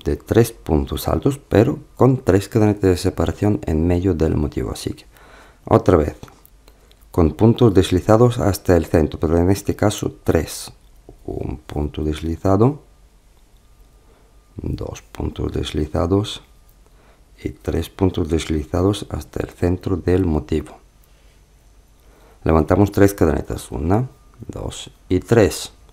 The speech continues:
y levantamos otra vez tres puntos altos, dos y tres. Ahora hacemos dos, tres cadenetas y otra vez tres puntos altos, uno,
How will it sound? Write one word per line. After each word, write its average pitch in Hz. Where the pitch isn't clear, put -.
y -
levantamos 78
otra -
vez -
tres 107
puntos -
altos, -
dos 131
y 92
tres. -
Ahora 95
hacemos 87
dos, -
tres 98
cadenetas 87
y 92
otra 85
vez 92
tres -
puntos -
altos, -
uno, 113